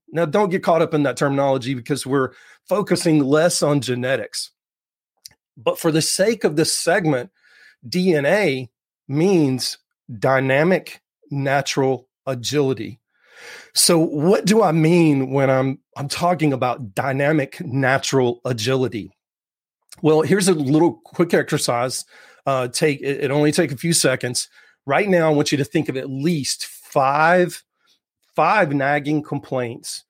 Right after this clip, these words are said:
They can be physical or emotional or a mix of both, uh, that, that you're having on a consistent basis that bug you regularly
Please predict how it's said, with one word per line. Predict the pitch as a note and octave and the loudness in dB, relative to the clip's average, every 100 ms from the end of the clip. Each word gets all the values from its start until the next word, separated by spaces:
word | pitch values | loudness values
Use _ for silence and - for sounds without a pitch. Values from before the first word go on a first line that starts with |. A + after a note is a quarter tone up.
| _ _ _ | _ _ _
They | C#3+ | -2
can | D3+ | -2
be | C3 | -2
physical | - C#3+ C#3 D3+ E3+ | -4 -4 -4 0 2
or | C#3 B2+ | 2 2
emotional | B2+ C#3+ - D#3 | 2 2 2 2
or | C#3 A2+ | 2 2
a | |
mix | B2 C3+ - | 0 -4 -4
of | D3 | -2
both, | B2 A#2+ A#2+ A#2 - _ _ _ _ | -2 -2 -4 -8 -18 _ _ _ _
uh, | B2+ C3+ C3 C3 C3 | -2 2 2 0 -4
that, | B2+ A2+ C#3 D3 C3+ C3+ - _ _ _ _ | -8 -4 0 2 2 -2 -8 _ _ _ _
that | B2 C#3+ D3+ | -4 -2 -2
you're | C3 B2+ | -4 -6
having | - D#3 F3 F3+ D3+ C3+ C3 | -4 0 2 4 2 0 -2
on | C3+ B2+ | -2 -2
a | |
consistent | B2 C3+ B2 D3+ - C3 | -4 -6 -2 -2 -2 -2
basis | C3 C3 - A#2+ | -2 -2 -2 -4
that | - B2+ | -6 -8
bug | A#2 C3+ C3+ | 0 0 0
you | A#2 A2+ | -4 -4
regularly | A#2+ A#2 G2+ F2+ - | -4 -4 -10 -12 -14